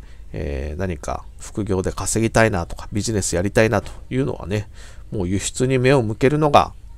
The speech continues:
いわば上りエスカレーターに乗るのと同じ行為。まあ、すぐに、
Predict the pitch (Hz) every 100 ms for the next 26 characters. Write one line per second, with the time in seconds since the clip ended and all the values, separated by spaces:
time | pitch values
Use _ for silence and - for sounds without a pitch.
0 | - - 110 104 - - - - - 110
1 | 110 113 104 - - 117 117 143 135 165
2 | 113 113 107 90 82 98 90 - 104 78
3 | - - - - - - - - 123 -
4 | 117 101 123 120